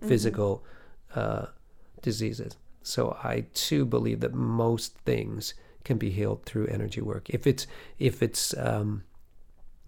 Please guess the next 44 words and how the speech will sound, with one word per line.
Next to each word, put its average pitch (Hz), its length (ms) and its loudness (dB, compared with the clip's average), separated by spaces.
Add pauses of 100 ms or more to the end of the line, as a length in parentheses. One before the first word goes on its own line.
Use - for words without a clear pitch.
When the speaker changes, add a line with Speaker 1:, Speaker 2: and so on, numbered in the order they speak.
(120)
Speaker 2:
I 151 60 4
guess, 170 320 0
you 175 100 2
know 185 140 4
what? 190 160 4
I 165 80 0
guess 185 200 2
it's, 196 120 0
if - 100 -12
it's, 139 160 -2
the 143 140 2
person 151 420 2
is 139 120 4
a 131 40 2
pure 127 300 2
enough 127 240 2
channel, 123 480 0 (1000)
if 202 80 4
the 185 80 2
Speaker 1:
Mm-hmm. 185 80 2
Speaker 2:
person 143 240 6
can 127 140 4
get 120 240 4
out 127 120 8
of 127 100 6
their 117 160 8
way 117 240 6
enough. 110 260 4
I 123 60 6
mean, 117 220 8 (320)
I 120 120 4
feel 135 180 6
like 117 160 4
I 117 80 6
have 104 200 2
help 110 220 4
'cause 107 140 0
I 101 80 2
have, 98 200 2 (500)
do, 113 280 -2
you 113 120 2
know, 101 120 2
s-, - 160 -4 (240)
uh, - 380 -4